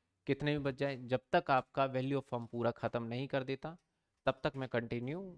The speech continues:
उसको लेके चलूँगा क्लास को, क्योंकि मेरा सारा फोकस आपके ऊपर है इस टाइम पे। जिसके एग्जाम सबसे पहले होते हैं उसी के ऊपर mainly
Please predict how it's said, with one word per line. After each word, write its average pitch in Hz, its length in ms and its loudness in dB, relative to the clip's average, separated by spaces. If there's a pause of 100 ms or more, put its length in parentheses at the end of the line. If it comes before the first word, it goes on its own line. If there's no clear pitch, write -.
उसको 131 300 -4
लेके 117 360 2
चलूँगा 107 360 -6
क्लास 104 320 -4
को, - 140 -10 (520)
क्योंकि 131 200 0
मेरा 135 200 6
सारा 143 320 10
फोकस 143 460 4 (140)
आपके 117 280 0
ऊपर 110 260 -2
है 117 80 0
इस 110 120 -6
टाइम 113 160 -6
पे। 131 160 -4
जिसके 139 320 0
एग्जाम 151 340 8
सबसे - 320 -2
पहले 160 260 2
होते 160 240 -2
हैं 160 60 -4
उसी 147 200 -6
के 143 80 0
ऊपर 143 220 -2
mainly 131 260 -2